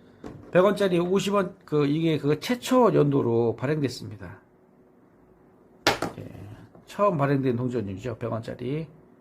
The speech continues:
그래서 천구백칠십 년 이 백 원이고요. 거래되는 그 시세는, 예, 이만 원에서 한 삼만 원 정도 지금 거래되고 있습니다.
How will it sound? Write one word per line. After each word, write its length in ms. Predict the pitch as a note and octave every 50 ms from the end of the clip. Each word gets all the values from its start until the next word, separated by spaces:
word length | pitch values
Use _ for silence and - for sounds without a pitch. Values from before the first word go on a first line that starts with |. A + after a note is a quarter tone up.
| - - _ _ _ - -
그래서 200 | A2+ A#2 A#2 A2+
천구백칠십 760 | - - E3 F3 E3+ E3 D#3+ - - - G3+ F#3 G3 F#3 E3
년 400 | C#3+ B2+ A#2 B2 D3+ E3 E3+ D3+ - _ - _ _ _ _ _ -
이 80 | - -
백 180 | - C#3 D#3 D#3
원이고요. 540 | E3 D3 C#3 B2 A#2 A2+ B2+ C#3 C3 A2+ G#2+ - - _ _ _ _ _ _ _ - - - - - - - _ -
거래되는 640 | - F#3+ G3+ G3 F#3+ G3 G3 F#3+ F3+ F3 F3 - -
그 520 | - - C#3 C3+ B2+ A#2+ A2+ A2 G#2+ A2+ C3
시세는, 600 | B2+ - G#3+ G3+ G3+ G#3 F#3 G3 G#3+ B3 C4 C#4+ - - - _ _ _ _ _ _ _ _ _ _ _ _ _ _ _ -
예, 260 | B2 A2 G#2 G2 G2 - - -
이만 340 | F#3+ G3 G#3 G#3+ G#3 G3
원에서 600 | F#3+ F3+ E3 D3+ C#3+ - D#3+ F3 G3+ A3+ A#3+ A#3+ - - - - _ _ _
한 140 | - - E3
삼만 340 | D3+ - A3 A#3 A#3 B3 A3+
원 80 | G#3
정도 380 | F3+ D#3+ C#3+ C3+ A#2+ C3 D3+ D3+
지금 480 | - C3 A#2 A#2+ A#2+ C3 D3+ E3 D#3 D3
거래되고 460 | - - C#3 C3+ C#3 C3+ C3 A2 A2+ A2+
있습니다. 640 | A2+ A#2 - C3+ B2 A2+ A2 - - B2 -